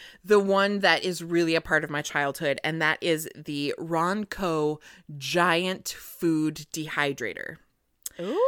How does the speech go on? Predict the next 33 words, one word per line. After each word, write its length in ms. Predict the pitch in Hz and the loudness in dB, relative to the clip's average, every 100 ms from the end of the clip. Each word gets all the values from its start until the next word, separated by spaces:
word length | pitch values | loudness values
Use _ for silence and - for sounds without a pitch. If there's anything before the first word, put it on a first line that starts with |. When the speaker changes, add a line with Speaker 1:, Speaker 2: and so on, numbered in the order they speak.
| 508 | 4
Speaker 1:
Mm-hmm. 800 | 208 180 165 151 151 - 151 123 | 4 4 2 2 0 0 0 -2
Speaker 2:
I 40 | 508 | -2
don't 120 | 330 | -2
know 120 | 277 | -2
about 200 | 480 262 | -2 -4
this. 400 | 135 113 135 - - | -4 -6 -8 -10 -4
Speaker 1:
Oh 240 | 180 226 | 2 4
my 100 | 269 | 6
gosh, 220 | 294 339 | 4 6
you 80 | 339 | 6
don't 140 | 339 | 8
know 100 | 247 | 6
about 220 | 247 294 - | 6 4 4
this? 340 | 466 440 - - | 2 2 -2 -2
Okay. 200 | 196 294 480 | -2 0 0
Speaker 2:
Uh-uh. 360 | 294 175 139 151 - - - | 2 2 0 -4 -14 -20 2
Speaker 1:
So 280 | 294 226 - | 6 6 4
this 340 | 214 240 359 - | 0 2 2 -2
product 460 | - 220 180 - | 0 2 2 -2
was 120 | 214 | -4
sold 160 | - 190 | -2 2
by 140 | 190 | 2
the 80 | 196 | 0
company 400 | - 185 175 165 | -2 -4 -4 -4
Ronco, 840 | 151 160 151 165 - 165 120 123 208 _ - - - | 0 2 4 0 -4 -4 -2 -4 -10 _ -20 -14 0
which 160 | 196 214 | 2 4
Speaker 2:
Okay. 60 | |
Speaker 1:
was 160 | 202 196 | 2 2
run 340 | 196 208 233 | 2 2 4
by 140 | 214 190 | 2 0
the 180 | 185 - | -4 -2
always 400 | 196 226 269 247 | 0 0 -2 -2
delightful 880 | - 214 180 - - 180 165 160 | -4 0 0 -2 -8 -4 -2 0